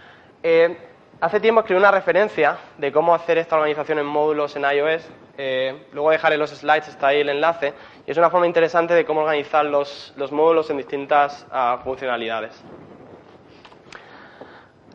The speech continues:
Eh, ¿cuántos de vosotros conocéis sobre esos compila-, sistemas de compilación de Google y, y Facebook? Vale.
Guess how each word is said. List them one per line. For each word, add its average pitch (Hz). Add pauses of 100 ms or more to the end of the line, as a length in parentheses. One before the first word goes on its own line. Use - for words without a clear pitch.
Eh, 160 (120)
¿cuántos 196
de 226
vosotros 185
conocéis 170
sobre 151
esos 156 (180)
compila-, 135
sistemas 147
de 147
compilación 139
de 143
Google 139
y, 127
y 123 (480)
Facebook? 208 (1700)
Vale. 123